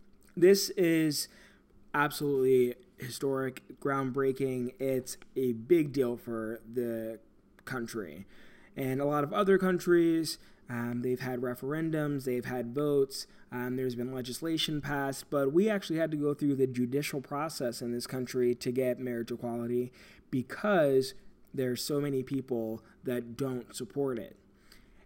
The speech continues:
It seems weird that in two thousand fifteen there are still people who don't support marriage equality, but what are you gonna do? Now it's legal, now it's legal in every state, and all of those holdout states, the last fourteen states that never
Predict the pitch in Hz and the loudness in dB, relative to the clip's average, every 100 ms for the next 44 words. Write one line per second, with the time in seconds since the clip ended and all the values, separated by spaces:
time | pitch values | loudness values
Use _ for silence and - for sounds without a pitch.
0 | - - 151 - 185 175 143 160 208 190 | -6 0 0 4 6 6 4 4 8 8
1 | 151 139 135 156 151 135 131 123 123 - | 6 0 0 0 0 0 -2 -2 -2 0
2 | 175 165 131 117 - 190 190 151 127 123 | 2 2 0 -2 0 2 2 2 0 0
3 | 117 127 123 - 117 135 131 123 120 123 | -2 -2 -2 -6 -4 -2 -2 -2 -4 -6
4 | 123 117 131 156 160 160 156 156 - - | -6 -4 -2 -2 -2 0 0 -2 -8 -20
5 | - - - - - - 135 135 135 131 | -20 -20 -20 -20 -16 -4 2 4 4 2
6 | 123 117 110 69 - _ - - - 131 | 0 0 -2 -4 -16 _ -20 -14 -6 -4
7 | 135 131 - 151 175 185 190 180 175 - | -2 -4 -2 6 8 8 6 4 2 -4
8 | 139 127 131 131 143 139 135 135 131 135 | -6 -4 -4 -2 0 2 0 -2 -2 -2
9 | 131 - 190 196 190 139 127 131 160 160 | -2 0 2 2 2 -4 -4 0 0 0
10 | 151 147 - 160 170 160 156 - 160 160 | -2 -2 -2 -2 0 0 -2 -4 -2 -2
11 | 156 - - - - 131 135 143 - - | -4 -12 -18 -18 -6 -2 -2 -4 -6 -4
12 | 156 156 - 156 151 143 - 156 151 156 | -4 -4 -6 -4 -2 -4 -2 -2 -2 -2
13 | 131 131 - 123 127 131 147 147 143 | 0 0 -4 -4 -2 0 2 2 0